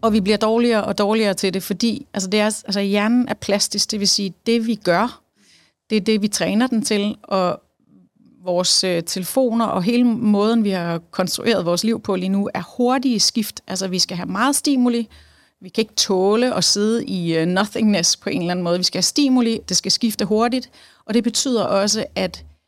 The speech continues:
når jeg så beder dig om faktisk at holde krop og sind lige her uden stimuli og, og fokuseret, det, det er din hjerne slet ikke trænet til. Så det er den kapacitet, vi træner. Det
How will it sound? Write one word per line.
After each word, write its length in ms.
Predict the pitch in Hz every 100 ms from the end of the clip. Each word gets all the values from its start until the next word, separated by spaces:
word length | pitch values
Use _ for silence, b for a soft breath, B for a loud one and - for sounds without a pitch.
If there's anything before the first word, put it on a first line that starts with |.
| _ _ _ _ _ _ _
når 100 | 196
jeg 180 | 196 208
så 100 | 214
beder 240 | 208 226 202
dig 100 | 180
om 160 | 180
faktisk 460 | - 185 - 180 -
at 60 | -
holde 380 | 151 185 196 208
krop 320 | 208 - 180
og 80 | 185
sind 200 | - 185
lige 200 | 190 180
her 180 | 180 170
uden 260 | - 208 247
stimuli 600 | - 233 208 190 180 175 _ _ _ _
og, 120 | 170 - _
og 120 | 165
fokuseret, 600 | 175 170 175 220 196 170 - _ _
det, 280 | - 202 -
det 60 | 214
er 40 |
din 140 | 196 185
hjerne 280 | 185 214
slet 100 | 220
ikke 100 | 190
trænet 320 | - 196 208 202
til. 180 | 170
Så 80 | 175
det 160 | 185 202
er 40 | - _
den 200 | 254 247 - - -
kapacitet, 800 | 196 202 196 - - 220 175 175
vi 80 | 175
træner. 560 | - 185 185 190 202 208 B B B _ -
Det 200 | 208